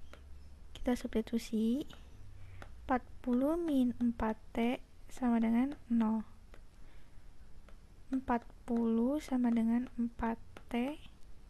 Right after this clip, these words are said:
T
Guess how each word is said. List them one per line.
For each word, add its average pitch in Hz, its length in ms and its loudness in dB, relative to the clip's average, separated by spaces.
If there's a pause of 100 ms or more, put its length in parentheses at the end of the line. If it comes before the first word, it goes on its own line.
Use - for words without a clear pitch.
(3000)
T - 40 -2